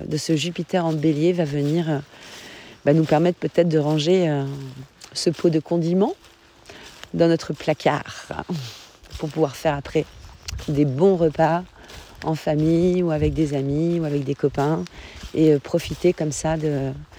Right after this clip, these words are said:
des authenticités et, et des, et toute cette dimension de partage, euh, que nous propose la vie, euh,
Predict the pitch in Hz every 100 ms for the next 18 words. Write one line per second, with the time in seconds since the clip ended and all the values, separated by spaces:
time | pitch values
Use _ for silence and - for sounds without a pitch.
0 | - - - - - 156 160 160 151 -
1 | - 151 - 156 160 160 143 135 135 135
2 | 143 - - - - 143 143 143 139 135
3 | 131 135 - - - - - - - -
4 | - - - - - 180 220 226 190 208
5 | 190 185 214 190 170 160 - 165 170 165
6 | 156 151 143 165 160 147 165 - 151 143
7 | 139 139 147 139